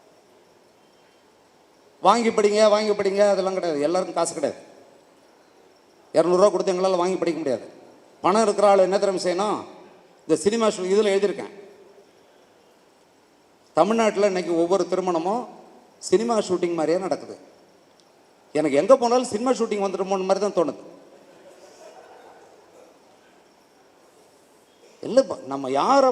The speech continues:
போய் பார்க்க போறோம்னு அவன் அந்த ஆளை காணோம். அவர் அங்க நின்னு போஸ் கொடுத்துக்கிட்டே இருப்பாரு. அவர் பார்த்தா வரிசையா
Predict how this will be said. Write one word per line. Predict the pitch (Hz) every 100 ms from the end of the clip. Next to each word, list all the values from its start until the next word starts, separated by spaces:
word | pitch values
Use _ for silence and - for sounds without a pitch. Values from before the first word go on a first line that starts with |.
| -
போய் | 220 226
பார்க்க | 208 196 220 214
போறோம்னு | 254 269
அவன் | 240 220
அந்த | 202
ஆளை | 254 254
காணோம். | 220 208 127 -
அவர் | 185 190
அங்க | 185
நின்னு | 185 202 220 170 -
போஸ் | 180 180
கொடுத்துக்கிட்டே | 160 151 185
இருப்பாரு. | 180 139 - - - - - _ _ _ -
அவர் | 214
பார்த்தா | 233 247
வரிசையா | 196 202 233 254 - 247 277